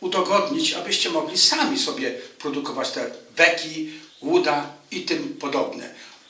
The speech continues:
Do tego celu służy ta wek maszyna. Maszyna, którą skonstruowali, szanowni państwo, nasi prepersi,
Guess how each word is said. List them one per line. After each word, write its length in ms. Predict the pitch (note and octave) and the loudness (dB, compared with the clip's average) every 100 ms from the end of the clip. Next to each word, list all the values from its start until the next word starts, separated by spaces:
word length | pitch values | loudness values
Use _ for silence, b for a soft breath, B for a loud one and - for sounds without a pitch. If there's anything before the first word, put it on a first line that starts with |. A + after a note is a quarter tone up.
| - | -2
Do 140 | A3 | 0
tego 460 | A#3 A#3 A3+ G#3 G#3 - | 2 4 4 2 -2 -2
celu 440 | - E3 C#3+ D3 - - | 4 6 6 2 -4 -6
służy 420 | - D#3 D3+ D3 | -2 0 0 0
ta 320 | C#3 A#2+ - - - | 0 0 0 -8 -18
wek 360 | A#2+ C#3+ C#3 - - - - | -4 -2 -2 -4 -12 -12 2
maszyna. 460 | - - - - - B B B B | 6 6 6 -2 -8 B B B B
Maszyna, 420 | E3 F3+ C4 B3+ C4 | 2 4 4 2 0
którą 320 | - G#3 G#3 | 2 4 4
skonstruowali, 1040 | - G#3+ G3+ A3 A3 A3 G3 D#3+ E3+ G3 | 4 2 2 2 4 6 10 8 6 -2
szanowni 380 | - F#3 F#3+ F3+ | -4 -2 0 0
państwo, 600 | F3 E3 E3 E3+ F3 F3+ B B - | 2 2 2 0 -2 -4 B B 2
nasi 300 | G3 - G3 | 6 6 4
prepersi, 760 | C4+ C#4 F4+ F4+ - - - | 2 6 6 6 6 2 -4